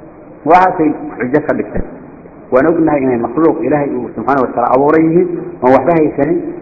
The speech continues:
laakiin waa inaga khayr badan yihiin, waa inaga dambi yar yihiin, waa sidan. Marka waxaan rabnaa Ilaahay inay noo dhoweeyaan, Ilaahay nooga shafeecaan.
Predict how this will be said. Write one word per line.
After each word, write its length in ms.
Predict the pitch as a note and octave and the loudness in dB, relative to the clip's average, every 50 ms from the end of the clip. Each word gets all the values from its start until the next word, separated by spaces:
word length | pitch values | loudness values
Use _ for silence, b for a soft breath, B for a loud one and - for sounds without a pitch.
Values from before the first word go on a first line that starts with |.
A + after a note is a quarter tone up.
| - - | -16 -8
laakiin 300 | - A2+ A2 - - B2+ | -6 -4 -4 -2 0 0
waa 100 | C3 B2+ | 0 2
inaga 200 | B2+ C3+ D3+ D3 - | 2 0 -2 -2 -2
khayr 160 | D3+ D3 C#3+ | -2 -2 -2
badan 200 | C3+ D3 D#3+ E3 E3 | 0 2 4 6 6
yihiin, 240 | D#3+ D#3+ E3+ F3 - - - - - - | 6 6 4 2 0 -2 -8 -10 -8 -2
waa 120 | A#2+ B2 | 0 0
inaga 240 | B2+ C3 C#3 D3+ E3 | 2 2 4 2 2
dambi 260 | D#3 D3 C#3+ C#3 C#3 C#3+ | 2 2 0 0 2 2
yar 140 | D#3+ E3+ E3 | 2 2 2
yihiin, 320 | D#3 D#3 D3+ D#3+ F3 F3 - - - - - | 2 2 2 4 2 2 0 -4 -8 -8 0
waa 180 | A#2 A#2+ B2 A#2+ - | 2 2 2 2 0
sidan. 300 | - E3+ E3 F3+ F3+ F3 - - - - - - | -2 2 2 4 2 2 0 -6 -10 -12 -12 -6
Marka 200 | - C#3+ C3+ C#3 | -6 -4 0 0
waxaan 240 | C#3 - - E3 D#3+ | 0 2 2 2 2
rabnaa 300 | D3+ C#3+ C#3+ D3 D#3 F3 F3 - - - - - | 4 2 2 2 2 2 0 -2 -6 -10 -12 -12
Ilaahay 300 | - C3 B2+ C3+ C3 B2+ | -8 -4 -2 -2 0 0
inay 160 | B2+ B2+ A#2+ | 0 0 0
noo 140 | B2 C#3+ D#3 | 2 2 2
dhoweeyaan, 540 | D#3 D3+ D3+ D3 D3 D3 D3+ D#3+ E3+ E3+ - - - - - | 4 4 4 4 4 4 6 4 4 2 2 -2 -6 -8 -10
Ilaahay 260 | - - C#3 C#3 C3+ B2+ | -4 0 0 2 2 2
nooga 240 | B2+ C3 C3 B2+ B2+ | 2 2 2 2 0
shafeecaan. 480 | - C3 B2+ - B2 A#2 G2 A2 B2 | -2 -6 -4 0 2 2 2 2 0